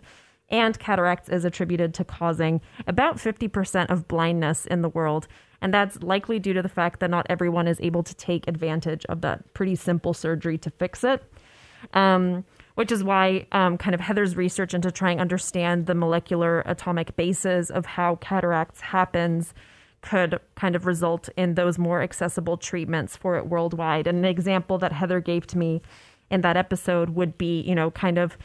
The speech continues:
say, a type of eye drop that could be developed that could help, you know, a particular region of the, of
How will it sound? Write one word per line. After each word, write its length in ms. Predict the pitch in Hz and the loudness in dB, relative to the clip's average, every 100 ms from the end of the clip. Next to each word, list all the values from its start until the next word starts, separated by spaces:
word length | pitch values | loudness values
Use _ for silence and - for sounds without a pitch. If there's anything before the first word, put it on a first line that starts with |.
| - _ _ | -20 _ _
say, 220 | - 190 | 0 2
a 60 | 185 | 2
type 300 | - 185 175 | 0 0 0
of 100 | - | -2
eye 200 | 165 180 | 2 2
drop 420 | 175 180 151 - | 2 0 -2 -2
that 180 | - 170 | -4 -4
could 180 | - 165 | -4 -4
be 140 | 175 | -2
developed 580 | 165 156 170 165 156 - | -2 0 0 0 -2 -2
that 180 | - 175 | -2 -2
could 180 | 185 170 | -2 -2
help, 360 | - 175 175 - - - | 0 0 -2 -8 -12 -2
you 100 | 170 | 0
know, 220 | 165 175 - - _ _ _ _ _ _ - | 2 0 -4 -20 _ _ _ _ _ _ -4
a 80 | 185 | -2
particular 500 | 185 190 - 175 175 | -2 -2 0 2 2
region 480 | 170 175 175 165 160 | 2 0 2 2 2
of 180 | 165 | 0
the, 120 | 175 156 - - | 0 -2 -6 0
of 300 | 180 165 | 0 0